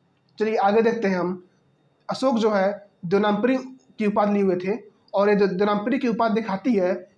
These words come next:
कि इन्होंने बौद्ध धर्म को स्वीकार तो कर लिया था, लेकिन ऐसा नहीं था कि हिंदू धर्म के प्रति इनकी आस्था छूट गई थी। और देवनामपुरी जो अभिलेख नाम मिलता है,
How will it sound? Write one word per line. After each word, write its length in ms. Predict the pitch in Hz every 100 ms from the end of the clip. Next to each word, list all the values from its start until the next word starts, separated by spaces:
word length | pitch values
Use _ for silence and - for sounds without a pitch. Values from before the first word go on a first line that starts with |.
| -
कि 80 | 202
इन्होंने 260 | 226 269
बौद्ध 240 | 208 233 254
धर्म 160 | 233
को 380 | 233 185 208 - -
स्वीकार 420 | 220 208 240 269
तो 100 | 262
कर 200 | 262 262
लिया 200 | 262 190
था, 340 | 170 151 - _ -
लेकिन 240 | 190 220
ऐसा 280 | 214 208 254
नहीं 160 | 269 262
था 400 | 196 185 - - -
कि 60 |
हिंदू 340 | 208 208 226 269
धर्म 200 | 247 220
के 80 |
प्रति 260 | 233 202 208
इनकी 360 | 190 208 - - _
आस्था 460 | - 185 - 214 208
छूट 140 | - 175
गई 160 | 170
थी। 320 | 160 160 165 - _ _ _ _ _ _ _ _ _ _ _ _ - _ -
और 100 | 208
देवनामपुरी 500 | 214 220 220 247 285
जो 120 | 254
अभिलेख 380 | 240 220 254 254 214 -
नाम 200 | 202 240
मिलता 300 | 247 220 202
है, 320 | 170 196 -